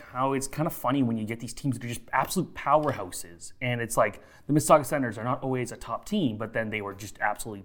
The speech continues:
dominant this year. And next year, the team is not as good, where if William Moore doesn't, uh, go to the, the Senators next year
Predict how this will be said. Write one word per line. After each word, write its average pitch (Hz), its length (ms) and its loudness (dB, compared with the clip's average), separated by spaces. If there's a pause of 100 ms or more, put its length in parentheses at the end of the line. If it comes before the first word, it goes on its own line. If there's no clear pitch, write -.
(120)
dominant 120 580 0
this 131 280 2
year. 95 240 -8
And 101 220 -4
next 127 300 2
year, 110 120 0
the 101 120 -6
team 104 200 -10
is 101 120 -8
not 117 200 4
as 95 120 -10
good, 92 260 -12
where 95 300 -6 (380)
if - 140 -6
William 143 300 8
Moore 139 220 6
doesn't, 107 500 -2
uh, 98 200 -2 (120)
go 104 240 -2
to 95 320 -10 (180)
the, 95 420 -10 (240)
the 95 280 -6 (260)
Senators 101 400 0
next 98 240 -10
year 101 240 -8